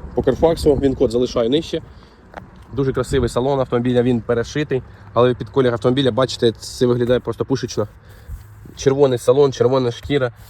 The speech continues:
е, комбіновані дверні карти, червоний, чорний, дуже файно виглядає. По комплектації шкіряне мультикермо, а, коробка автомату, двозонний клімат-контроль. Е, отака у нас мультимедіа, невеличка,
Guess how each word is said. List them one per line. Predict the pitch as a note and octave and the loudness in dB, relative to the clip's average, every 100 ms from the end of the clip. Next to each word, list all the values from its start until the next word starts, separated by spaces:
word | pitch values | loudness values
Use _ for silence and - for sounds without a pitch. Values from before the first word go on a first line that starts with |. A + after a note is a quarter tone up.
| - - | -20 -10
е, | A#2 A#2 A#2 A2+ | -4 -2 -2 -2
комбіновані | C3+ C3+ C#3+ C#3 B2 | -2 0 0 2 0
дверні | A#2+ B2+ B2 | -2 -2 -4
карти, | - C#3 D3 A#2+ | -4 -6 -6 -8
червоний, | - A#2 C3+ A2+ | -8 -4 -4 -4
чорний, | - C#3+ B2 A2 | -2 -4 -2 -4
дуже | B2+ A#2+ | -4 -4
файно | A#2 A2 | -4 -4
виглядає. | A2 A2+ A2 A2 F#2 - - - - - - | -4 -6 -6 -6 -10 -16 -20 -20 -20 -20 -8
По | C#3+ | -2
комплектації | C#3 C3 B2+ B2 - G#2+ | -2 -2 -2 -2 -2 -8
шкіряне | - B2+ C#3 | -6 -4 -2
мультикермо, | A#2+ A#2 A#2+ C#3+ E3 - - - - - | -2 -4 -4 0 -2 -2 -14 -20 -20 -14
а, | - B2+ B2+ | 0 4 4
коробка | B2 C#3 B2+ | 2 0 0
автомату, | C3 C#3+ D3 E3 D3+ | -2 0 0 0 -2
двозонний | A#2+ B2+ C3+ | -6 -2 0
клімат-контроль. | B2 B2+ B2 C3+ B2 D#3+ E3+ - - - - - | 0 -4 -4 -6 -6 -6 -8 -14 -20 -20 -20 -6
Е, | B2 B2 A#2+ A#2+ A#2 A2+ - - | 0 2 2 2 0 -4 -10 -14
отака | B2 B2 B2+ | -8 -2 0
у | |
нас | A#2+ | 0
мультимедіа, | B2+ B2 D3 F3 D#3+ C#3 - - C3+ | -2 -4 0 0 0 -6 -10 -12 -4
невеличка, | C#3 D#3+ E3+ - A#2+ | -2 -2 -4 -4 -6